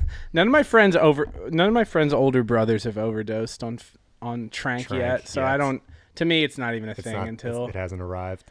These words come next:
Speaker 1: until that happens. What an
Speaker 2: But white people
Speaker 1: embarrassing thing.
Speaker 2: colonized fentanyl, I think. <laughs> And now
Speaker 1: Yeah,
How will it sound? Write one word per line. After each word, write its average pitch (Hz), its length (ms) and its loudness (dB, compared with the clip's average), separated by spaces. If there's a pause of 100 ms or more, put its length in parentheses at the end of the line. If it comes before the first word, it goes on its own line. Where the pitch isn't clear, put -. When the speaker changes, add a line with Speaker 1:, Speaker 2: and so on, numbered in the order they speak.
(440)
Speaker 1:
until 117 300 -10
that 95 180 -12
happens. 98 800 -18
What 233 160 4
an - 60 6
Speaker 2:
But 381 120 6
white 214 220 6
people 127 100 0 (300)
Speaker 1:
embarrassing - 0 -
thing. 135 80 2
Speaker 2:
colonized 131 760 0
fentanyl, 95 460 -6
I - 60 -8
think. - 560 -2
<laughs> - 0 -
And - 200 -2
now - 200 -2 (1200)
Speaker 1:
Yeah, 131 400 4